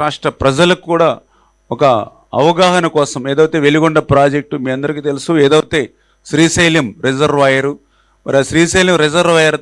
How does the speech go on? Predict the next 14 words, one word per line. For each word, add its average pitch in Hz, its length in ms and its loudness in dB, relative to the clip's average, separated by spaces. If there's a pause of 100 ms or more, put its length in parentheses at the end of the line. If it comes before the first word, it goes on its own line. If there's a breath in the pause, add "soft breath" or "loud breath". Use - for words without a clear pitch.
తర్వాత 147 380 0 (280)
ఇక్కడే 156 320 0
మనకి 143 220 -4 (100)
హెడ్ 135 260 -2
వర్క్స్ 160 260 -2
ఉంటాయి, 143 280 -2 (460)
శ్రీశైలం 151 540 0
హెడ్ 135 140 -2
వర్క్స్. 143 340 -2 (640)
ఎందుకంటే 151 580 0 (240)
ఈ - 80 -2
యొక్క, 143 160 -2 (720)
ఈ 131 140 2
శ్రీశైలంలో 180 680 0